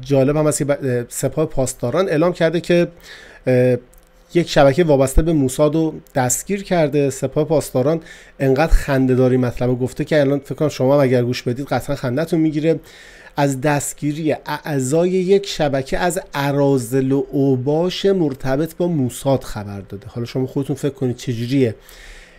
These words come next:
یه دسته اراذل و اوباش، یعنی مثلاً یه سری قمه دستشون سر چهارراه وایسادن، اینا رفتن اونا رو گرفتن که اینا با موساد در ارتباط بودن. احتمال زیاد، اه،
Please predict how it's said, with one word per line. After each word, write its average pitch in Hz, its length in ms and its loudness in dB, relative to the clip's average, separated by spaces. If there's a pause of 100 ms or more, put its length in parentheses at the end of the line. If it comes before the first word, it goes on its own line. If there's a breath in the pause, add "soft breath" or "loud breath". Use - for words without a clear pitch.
(160 loud breath)
یه 156 140 0
دسته 143 440 0
اراذل 127 520 2
و 135 40 6
اوباش، 127 440 0
یعنی 117 120 -4
مثلاً 123 180 -6
یه - 20 -4
سری 123 220 -6
قمه 120 360 -2
دستشون 131 460 -4
سر 123 280 -2
چهارراه 123 460 -4
وایسادن، 156 580 0
اینا 139 200 2
رفتن 139 260 0
اونا 135 160 0
رو 151 80 0
گرفتن 127 440 0
که 190 120 -2
اینا 160 180 2
با 170 120 4
موساد 135 420 0
در 139 220 -2 (600 soft breath)
ارتباط 131 440 2
بودن. 123 280 0
احتمال 156 520 2
زیاد، 170 480 2 (880 loud breath)
اه، 123 120 -4